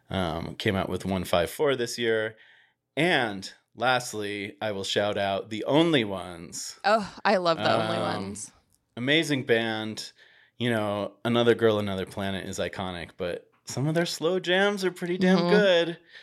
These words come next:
Speaker 1: So, uh, Someone Who Cares, I'm gonna shout that out as an honorable mention. And that's it.
Speaker 2: Yeah, I, I wanna say, like, mid to late seventies, there's also a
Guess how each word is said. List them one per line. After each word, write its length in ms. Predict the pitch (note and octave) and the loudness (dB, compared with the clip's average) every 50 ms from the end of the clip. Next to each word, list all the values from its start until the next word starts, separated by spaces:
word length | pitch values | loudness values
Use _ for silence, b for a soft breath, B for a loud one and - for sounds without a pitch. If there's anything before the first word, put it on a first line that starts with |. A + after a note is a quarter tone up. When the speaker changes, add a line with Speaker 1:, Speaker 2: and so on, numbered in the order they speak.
| B B B | B B B
Speaker 1:
So, 520 | - - B2+ B2 B2 B2 A#2+ A#2+ A2 - - - | -2 2 4 4 6 6 6 4 4 2 0 -2
uh, 180 | A#2 A2+ A2 G#2+ | 0 0 0 0
Someone 380 | - - C#3 B2+ B2+ B2+ B2 | 0 0 0 0 0 0 -2
Who 140 | C#3 C3 A#2+ | -2 -2 -4
Cares, 880 | - - C#3 A#2+ A#2 A#2 A2+ A2+ A2+ A2+ A2+ A2+ - - - - - _ _ _ _ _ _ _ | -2 0 2 4 4 4 4 4 4 2 0 -2 -4 -8 -10 -12 -14 _ _ _ _ _ _ _
I'm 100 | A#2+ A2+ | -8 -6
gonna 160 | G#2 G#2+ G#2 | -4 -2 -2
shout 300 | - - - A2 G2 F2+ | 0 2 4 4 4 2
that 180 | E2 F#2+ F#2 F#2 | 2 0 0 0
out 160 | F2+ F2+ D#2+ | 0 -2 -2
as 140 | F2 F2 E2 | -4 -6 -6
an 100 | F2+ F2+ | -6 -6
honorable 400 | F2 F2 D#2+ D#2+ E2 - - F2 | -6 -6 -4 -6 -6 -6 -6 -6
mention. 500 | F2 E2+ E2 D#2 - F2+ F2+ F#2 F2 F#2 B B B B B B B B B | -4 -4 -2 -2 0 0 0 0 0 -4 B B B B B B B B B
And 500 | - G#2+ A#2+ B2 C3 C3 C3 C3 B2+ - - _ _ _ _ _ _ _ _ _ _ _ _ _ _ _ | -10 -6 -4 -4 -2 -2 -4 -6 -8 -10 -14 _ _ _ _ _ _ _ _ _ _ _ _ _ _ _
that's 360 | - A2+ B2 C3+ C3+ - - | -2 2 2 2 2 0 0
it. 340 | G3+ A#3 B3+ A#3 F#3 - - - _ _ _ _ _ _ _ _ _ _ _ _ _ _ _ _ _ _ _ _ | 0 2 2 2 2 0 -2 -10 _ _ _ _ _ _ _ _ _ _ _ _ _ _ _ _ _ _ _ _
Speaker 2:
Yeah, 160 | A3 A3+ B3 | 0 2 2
I, 220 | B3 B3+ D4 D#4 E4 - | 4 4 4 2 2 2
I 120 | - D4 D#4+ | 2 2 2
wanna 260 | F4+ F#4+ G4+ A4+ A#4 | 2 2 0 0 -2
say, 240 | - - D#4+ D#4 D4+ | -2 0 0 0 2
like, 280 | C#4+ B3+ A#3+ - - - | 0 0 0 0 -4 -6
mid 560 | G#3 G#3+ A3 A3 A3+ A#3 B3 C4+ D4 C#4 D4 - | -6 -4 -4 -2 0 0 0 0 0 -2 -6 -6
to 140 | - C4+ C4 | -4 -4 -2
late 280 | B3 B3 A#3 A#3 - | 0 0 0 0 -2
seventies, 500 | - - A3 G3+ G#3+ G#3 A#3 A#3 A#3 A3 | -2 0 0 0 0 -2 -2 -4 -2 -2
there's 200 | A3+ G#3 G3 F#3+ | -2 -2 0 0
also 300 | - F#3+ F#3+ - F#3+ F3+ | -2 -2 -2 0 0 2
a 380 | F3 E3+ E3 D#3+ D#3 D#3 D#3+ | 2 2 2 2 2 0 -4